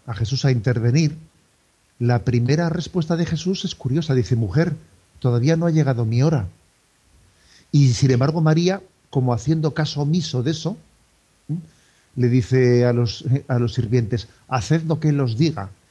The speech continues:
Y Jesús va y, y realiza ese milagro, ¿no? Lo cual quiere decir que María es como la introductora de la hora de su hijo. O sea, es decir, es como si ella le empujase a su hijo a comenzar su hora de salvación.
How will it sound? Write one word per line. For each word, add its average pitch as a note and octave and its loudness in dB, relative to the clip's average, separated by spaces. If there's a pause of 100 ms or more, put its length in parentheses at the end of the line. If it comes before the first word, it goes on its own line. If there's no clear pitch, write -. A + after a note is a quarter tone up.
(260)
Y D#3 4
Jesús C#3+ 0
va F3+ -2
y, C3+ 0
y C#3+ 2
realiza B2 0
ese A#2+ -4
milagro, A#2+ -2
¿no? C3+ -6 (380)
Lo A#2+ 4
cual F#3+ 0
quiere G3+ 2
decir F3+ -2
que D#3+ 2
María D#3 2
es - -2
como D#3 0
la C#3 4
introductora C3+ 2
de D#3 2
la A#2+ 0 (120)
hora D3+ 0
de A#2 0
su A#2 -4
hijo. F#2 -4 (340)
O - -20
sea, C#3 2
es C#3+ 2
decir, D3+ 6
es E3+ 2
como F3+ 0
si F3+ 2
ella F3+ 4
le D#3 4
empujase B2+ 0
a A#2 -4
su B2 -4
hijo A#2+ -4 (380)
a D3+ 2
comenzar C#3 2
su D#3 0
hora D3+ 2
de A2+ -2
salvación. G2+ -4